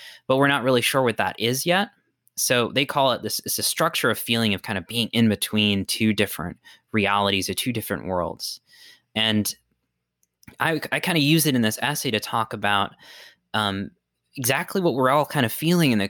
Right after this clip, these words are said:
in the covid crisis, this sense that, you know, we're part of this planetary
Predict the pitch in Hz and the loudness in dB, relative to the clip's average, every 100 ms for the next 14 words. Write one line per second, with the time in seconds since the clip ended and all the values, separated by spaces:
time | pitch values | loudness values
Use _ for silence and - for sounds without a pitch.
0 | - 107 98 151 156 104 - 175 - 98 | -4 -4 0 0 0 -2 -2 -2 -2 -4
1 | 107 - - 123 120 123 110 92 - 104 | -4 -4 -2 0 0 0 0 -2 -4 -4
2 | 98 110 - - - 123 156 151 127 120 | -2 -4 -4 -6 0 2 2 2 0 -2
3 | - 120 107 120 113 117 104 101 95 92 | -4 -2 0 0 -2 0 0 0 -4 -8